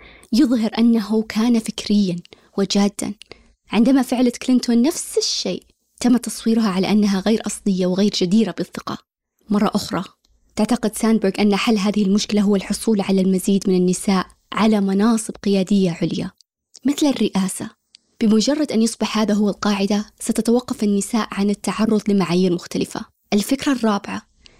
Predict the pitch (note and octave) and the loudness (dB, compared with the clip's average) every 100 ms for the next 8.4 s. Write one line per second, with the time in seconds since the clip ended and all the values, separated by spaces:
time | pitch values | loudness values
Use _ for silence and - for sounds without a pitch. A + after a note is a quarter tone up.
0 | _ - A3+ C#4+ - A#3+ B3 A3 G3 - | _ -2 0 0 0 0 0 0 -6 -10
1 | - _ _ - F#3 G#3 G3+ G3+ G3+ G3 | -16 _ _ -4 0 0 0 -2 -2 -2
2 | F#3+ A3+ - - _ _ G#3+ - C4 A#3 | -4 -8 -12 -16 _ _ -6 -4 -2 -2
3 | - F#3 - F#3+ - _ _ _ - E4+ | -4 -6 -6 -8 -10 _ _ _ -8 -4
4 | F#4 B3+ B3 - A3+ G#3+ G3 G#3 G3+ G#3+ | -2 0 -2 -2 -2 -2 -2 -2 -2 0
5 | G3 - - _ - - _ A3+ C4 F4 | -4 -6 -16 _ -20 -20 _ 0 2 4
6 | F4 B3+ A3+ A3 C4 - G#3 G3 - A3 | 4 2 0 -4 -4 -2 -2 -2 -2 -4
7 | - G3 G#3 G#3+ G3 G3 G3+ F#3+ F#3+ G3 | -4 -2 0 2 2 0 0 0 0 0
8 | F3 G3 F#3+ | 0 2 2